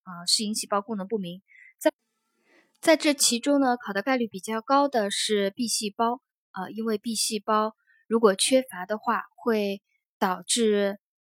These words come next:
抗贫血因子，也叫内因子分泌障碍。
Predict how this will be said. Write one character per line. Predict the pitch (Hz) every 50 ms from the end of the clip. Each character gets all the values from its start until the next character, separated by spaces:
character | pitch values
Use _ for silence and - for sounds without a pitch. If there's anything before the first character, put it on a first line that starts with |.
| _ _
抗 | - - 320 277
贫 | - - 233 254
血 | - 220 180
因 | 190 220 247 262
子， | 247 - 180 - _
也 | 202 190 190
叫 | - 226 220 214
内 | 220 233 240 226
因 | 226 240 254 254
子 | - - 175 180
分 | - 233 233
泌 | 233 208 196
障 | - 240 214
碍。 | 202 - 233 220